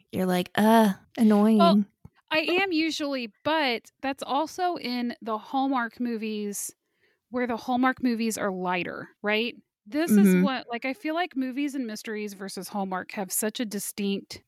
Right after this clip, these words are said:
Speaker 2: personality of the movies that they create that this is definitely more like drama. And I think that's why it didn't bother me as much. Kind of like with Ashley Williams in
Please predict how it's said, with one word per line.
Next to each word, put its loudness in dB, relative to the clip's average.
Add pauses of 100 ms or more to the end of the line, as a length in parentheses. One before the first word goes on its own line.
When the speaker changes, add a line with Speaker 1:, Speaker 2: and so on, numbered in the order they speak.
Speaker 2:
personality 0
of -8
the -2
movies -4
that -4
they -2
create -2
that -2
this 0
is -4
definitely -2
more -2
like -6
drama. -4 (260)
And -4 (140)
I -2
think 0
that's -2
why 2
it -4
didn't -8
bother -2
me 2
as -2
much. 0
Kind -2
of -10
like -4
with -6 (120)
Ashley 4
Williams -4 (220)
in -6